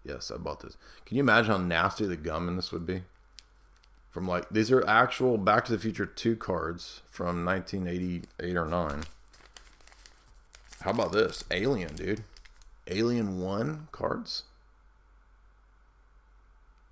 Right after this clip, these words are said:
Did you chew that gum right there? You would turn into a xenomorph if you chewed that gum.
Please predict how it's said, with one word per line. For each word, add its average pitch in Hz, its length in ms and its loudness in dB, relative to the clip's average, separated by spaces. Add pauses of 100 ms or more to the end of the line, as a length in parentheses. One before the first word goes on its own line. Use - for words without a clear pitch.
(1040)
Did 98 140 -2
you 123 80 2
chew 135 260 6
that 110 260 4
gum 110 240 4
right 98 140 2
there? 110 260 6
You 101 220 0
would 98 180 0
turn 104 260 -2
into 107 300 0
a 85 40 -2
xenomorph 82 760 -6 (100)
if 85 160 -14
you 90 80 -8
chewed 85 260 -6
that 73 200 -6
gum. 85 280 -10